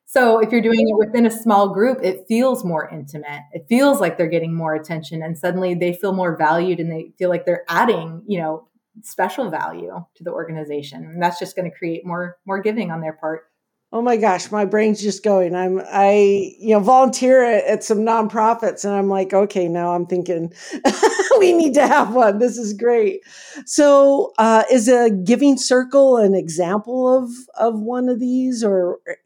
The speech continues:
Speaker 2: can you explain how that approach compares or is part of an affinity program?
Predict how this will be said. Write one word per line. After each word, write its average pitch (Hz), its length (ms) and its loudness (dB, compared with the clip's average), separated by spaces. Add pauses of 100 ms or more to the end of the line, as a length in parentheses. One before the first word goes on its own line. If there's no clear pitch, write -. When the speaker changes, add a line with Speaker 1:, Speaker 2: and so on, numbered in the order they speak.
(360)
Speaker 2:
can 226 140 -2
you 226 260 0
explain 208 460 -2
how 196 360 0 (280)
that 208 240 2
approach 214 480 0
compares 208 560 2
or 175 180 0
is 151 80 -8
part 190 300 -2
of 202 280 -2 (440)
an 202 80 0
affinity 196 580 -2
program? 208 300 -10